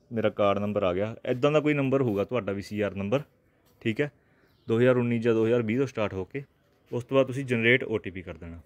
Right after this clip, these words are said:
ਹੁਣ ਜਿਹੜਾ ਇਹ ਤੁਸੀਂ ਨੰਬਰ ਰਜਿਸਟਰ ਕਰਾਇਆ ਹੋਊਗਾ ਉੱਥੇ ਪੀ ਜੀ ਆਈ 'ਚ, ਆਹ ਦੇਖੋ, ਇਹ ਦੱਸ ਵੀ ਦਿੰਦਾ ਪਿਛਲੇ ਵੀ, ਪਿਛਲੇ ਚਾਰ ਨੰਬਰ ਜਿਹੜੇ ਉਹ ਅੱਠ ਸੱਤ ਸੱਤ ਇੱਕ ਹੈ, ਉਸ 'ਤੇ ਤੁਹਾਨੂੰ ਮੈਸੇਜ ਆ ਜਾਊਗਾ। ਦੇਖੋ ਮੈਨੂੰ ਓ ਟੀ ਪੀ ਆ ਗਿਆ ਉੱਪਰ, ਆਪਾਂ ਹੁਣ ਓ ਟੀ ਪੀ ਭਰਾਂਗੇ, ਨੈਕਸਟ ਕਰ ਦੇਣਾ ਉਸ ਤੋਂ ਬਾਅਦ, ਠੀਕ ਹੈ।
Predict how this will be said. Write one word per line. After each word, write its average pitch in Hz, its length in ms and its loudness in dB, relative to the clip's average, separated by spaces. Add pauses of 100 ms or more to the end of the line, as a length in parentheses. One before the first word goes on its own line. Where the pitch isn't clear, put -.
(480)
ਹੁਣ 127 80 -2
ਜਿਹੜਾ 135 260 6
ਇਹ 160 160 2
ਤੁਸੀਂ 156 400 -4
ਨੰਬਰ 135 280 0
ਰਜਿਸਟਰ 127 340 -6
ਕਰਾਇਆ 117 260 4
ਹੋਊਗਾ 117 200 2
ਉੱਥੇ 113 220 -2
ਪੀ 104 140 -6
ਜੀ 98 140 -2
ਆਈ 95 100 4
'ਚ, 90 140 -10 (140)
ਆਹ 113 100 -4
ਦੇਖੋ, 113 200 -6
ਇਹ 113 40 -2
ਦੱਸ 104 200 0
ਵੀ 135 120 2
ਦਿੰਦਾ 113 240 2
ਪਿਛਲੇ 113 280 -2
ਵੀ, 110 200 -2 (320)
ਪਿਛਲੇ 110 260 0
ਚਾਰ 104 300 2
ਨੰਬਰ 107 240 -2
ਜਿਹੜੇ 110 220 0
ਉਹ 110 340 -2
ਅੱਠ 165 220 -10 (420)
ਸੱਤ 113 160 -2
ਸੱਤ 110 220 -4
ਇੱਕ - 280 -8
ਹੈ, 131 180 0 (440)
ਉਸ 117 100 -6
'ਤੇ 135 100 -8
ਤੁਹਾਨੂੰ 139 220 0
ਮੈਸੇਜ 101 320 0
ਆ 87 60 -2
ਜਾਊਗਾ। 85 280 -8 (320)
ਦੇਖੋ 101 200 -6
ਮੈਨੂੰ 113 220 2
ਓ 107 60 6
ਟੀ 104 120 -4
ਪੀ 113 160 -2
ਆ 101 120 4
ਗਿਆ 101 100 4
ਉੱਪਰ, 120 280 -4 (680)
ਆਪਾਂ 107 200 -8
ਹੁਣ 104 100 -2
ਓ 101 80 0
ਟੀ 98 120 -4
ਪੀ 110 80 -2
ਭਰਾਂਗੇ, 110 380 -4 (120)
ਨੈਕਸਟ 139 280 2
ਕਰ 95 160 -4
ਦੇਣਾ 95 200 -4
ਉਸ 95 80 -6
ਤੋਂ 101 120 -6
ਬਾਅਦ, 92 160 -4 (1120)
ਠੀਕ 117 220 -4
ਹੈ। 143 140 -4